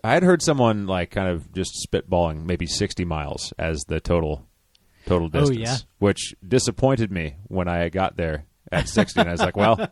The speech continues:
Speaker 2: <laughs>
Speaker 1: I haven't done five hundred laps yet."
Speaker 2: Damn it, I still got more to go. <laughs>
Speaker 1: Yeah, yeah, yeah. So, uh, last year was the first time they ever did the first annual.
Speaker 2: Yes.
Speaker 1: This was the second first annual.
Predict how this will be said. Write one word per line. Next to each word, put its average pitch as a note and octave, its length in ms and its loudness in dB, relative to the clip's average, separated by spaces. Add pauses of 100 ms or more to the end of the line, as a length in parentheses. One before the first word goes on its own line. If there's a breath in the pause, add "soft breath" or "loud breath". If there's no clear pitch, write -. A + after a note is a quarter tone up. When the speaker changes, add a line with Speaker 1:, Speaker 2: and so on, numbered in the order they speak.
Speaker 2:
<laughs> - 120 -10
Speaker 1:
I E2+ 120 -4
haven't A#2 280 4
done A2 160 2
five G#2+ 260 2
hundred F#2+ 240 0
laps G#2 300 0
yet." - 380 -4 (400 loud breath)
Speaker 2:
Damn G3 260 4
it, F#3 120 4
I F#3+ 80 4
still G3 280 2
got F#3 200 4
more F#3+ 180 4
to E3+ 140 -2
go. F#3+ 160 6 (260)
<laughs> C4 100 2
Speaker 1:
Yeah, G2 300 4 (120)
yeah, F2 140 0
yeah. F2 320 -2 (300 loud breath)
So, C3 320 6
uh, G2+ 440 -2
last A#2+ 360 0
year A2 140 4
was G2 100 0
the G2+ 80 -4
first A2+ 300 0
time G2 200 0
they F2 120 0
ever F2 140 -2
did D#2+ 80 -6
the F2+ 80 -2
first G#2+ 240 -2
annual. D3 180 4
Speaker 2:
Yes. C#2+ 100 -4
Speaker 1:
This A2 160 2
was A#2 80 -2
the G2+ 80 -2
second G#2+ 280 2
first F2+ 240 2
annual. D#2+ 320 -6